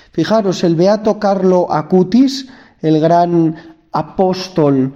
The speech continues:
el primer influencer de Dios,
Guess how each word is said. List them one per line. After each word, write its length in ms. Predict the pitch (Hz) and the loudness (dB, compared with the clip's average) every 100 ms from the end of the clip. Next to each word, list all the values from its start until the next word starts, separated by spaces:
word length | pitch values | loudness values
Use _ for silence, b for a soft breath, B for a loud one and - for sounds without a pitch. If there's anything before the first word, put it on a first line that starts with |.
| B B B | B B B
el 140 | 156 | -4
primer 300 | 151 160 175 | 0 0 2
influencer 1040 | 190 180 180 160 175 180 - 156 127 117 - B B B B | 0 0 2 2 2 -2 -4 -2 -2 -4 -12 B B B B
de 320 | - 147 147 | -6 0 2
Dios, 540 | 147 180 175 170 - | 4 2 0 -4 -12